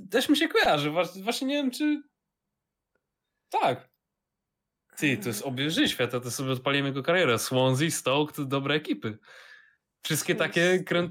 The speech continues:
Speaker 1: tylko już w tych, te, y, czasy, jak te ekipy już grały w Championship, ale dobra. Znowu odbijamy w bok. E, Crystal Palace zremisowało zero do zera z Newcastle.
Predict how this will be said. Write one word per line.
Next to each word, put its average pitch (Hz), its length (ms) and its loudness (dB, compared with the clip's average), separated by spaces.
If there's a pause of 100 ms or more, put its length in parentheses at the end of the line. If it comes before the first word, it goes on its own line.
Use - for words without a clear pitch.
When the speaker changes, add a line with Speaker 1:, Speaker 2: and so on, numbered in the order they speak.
(120)
Speaker 1:
tylko 180 260 0
już 185 380 -4
w - 40 -20
tych, 190 300 -2
te, 190 180 2
y, 185 560 -2
czasy, 180 300 0
jak 196 220 0 (100)
te 196 120 0
ekipy 190 340 -2
już 185 180 0
grały 175 340 4
w 185 100 -6
Championship, 127 560 -2
ale 131 180 2
dobra. 120 340 2 (680)
Znowu 165 420 2
odbijamy 131 440 2
w 117 60 -8
bok. 110 300 -6 (340)
E, 135 340 0
Crystal 214 400 0
Palace 190 280 4
zremisowało 160 640 0
zero 156 220 2
do 147 100 -2
zera 135 320 4
z 113 160 -4
Newcastle. 143 580 -2